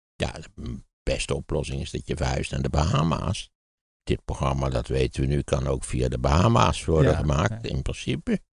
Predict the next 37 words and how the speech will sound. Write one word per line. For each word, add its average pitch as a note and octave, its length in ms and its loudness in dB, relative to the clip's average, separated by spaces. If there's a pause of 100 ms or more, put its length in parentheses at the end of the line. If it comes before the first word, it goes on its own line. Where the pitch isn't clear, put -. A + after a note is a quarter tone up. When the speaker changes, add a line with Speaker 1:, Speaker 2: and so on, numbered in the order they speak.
(320)
Speaker 1:
Kon B1+ 200 -2
ook B1+ 220 -2
uit C2 140 0
Wyoming F2 600 8
worden E2+ 300 8
gemaakt, D#2+ 420 2
dus E2 160 0
dan - 140 2
moeten C#2 280 -2
de B1 100 0
Bahama's D2+ 500 0
ook C#2+ 160 0
tot C2+ 160 -8
de - 60 -4
mogelijkheden C#2+ 760 0
behoren. - 340 -4 (600)
En - 140 -4
dan F#2 180 0
hoef E2 180 2
je D#2+ 60 0
daar C2+ 180 2
geen D#2 220 4
belasting B1+ 420 -2
te A#3 80 -2
betalen. - 540 -4 (840)
Of D#2+ 160 -6
vrijwel C#2+ 480 2
geen F2+ 220 8
belasting D#2 460 2
te - 80 -4
betalen. - 480 -2 (280)
Speaker 2:
Ja, G#2+ 280 -2 (360)
maar - 120 -4
goed, D#3 180 2
het C#3 100 -2
is D#3+ 120 0
toch D#3 100 6